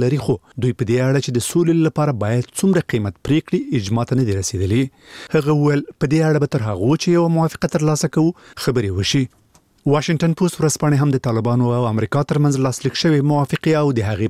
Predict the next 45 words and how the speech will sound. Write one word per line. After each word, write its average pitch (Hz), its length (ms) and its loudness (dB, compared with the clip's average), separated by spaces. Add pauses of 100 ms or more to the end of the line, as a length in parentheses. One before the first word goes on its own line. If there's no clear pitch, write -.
پر 104 60 -2 (100)
ځینو 143 280 2
برخو - 180 -4
یې 143 100 0
د 127 100 2
افغان 131 240 -2
ولسمشر 95 500 -4
اشرف 90 300 -4
غني 120 260 2
انتقادونو 131 540 -2
ته 98 140 -6
پام 98 200 0
اړولی 95 380 0
دی. 123 100 2 (720)
واشنګټن 127 460 0
پوسټ 127 220 0
لیکي، 117 180 0 (380)
ولسمشر 147 460 0
غني 143 220 2
پرون 139 240 2
یکشنبې 123 440 0
د 117 120 0
بندیانو 113 360 0
د 110 100 -2
خوشي - 280 -2
کېدو 107 400 0
د 135 100 2
لانجمن 127 460 2
مهال 101 380 -2
ویش 135 220 0
په 160 100 2
ګډون 160 260 2
د 151 100 0
دغې 151 240 2
موافقې 147 400 -2
پر 131 140 0
ځینو 135 220 0
برخو 101 240 -6
انتقاد 98 480 -4
وکړ. 131 220 -2 (600)
د 120 140 2
ورځپاڼې 117 420 -2
په - 80 2
لیکنه، 117 260 -2 (380)
د 123 160 2